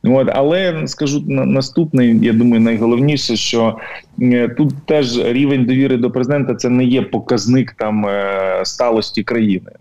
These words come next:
Для прикладу, Зеленського в двадцять першому році до війни рівень довіри був двадцять відсотків.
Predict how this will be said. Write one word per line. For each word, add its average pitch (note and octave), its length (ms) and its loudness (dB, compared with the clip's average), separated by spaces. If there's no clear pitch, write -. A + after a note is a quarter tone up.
Для B2+ 100 0
прикладу, B2+ 440 -2
Зеленського A#2 480 -4
в G#2 40 -10
двадцять A#2 300 -6
першому A#2+ 380 -2
році C3+ 240 -4
до B2 200 -6
війни B2+ 420 -2
рівень B2 400 2
довіри B2 280 2
був A#2+ 200 2
двадцять A#2+ 440 -4
відсотків. F#2 520 -8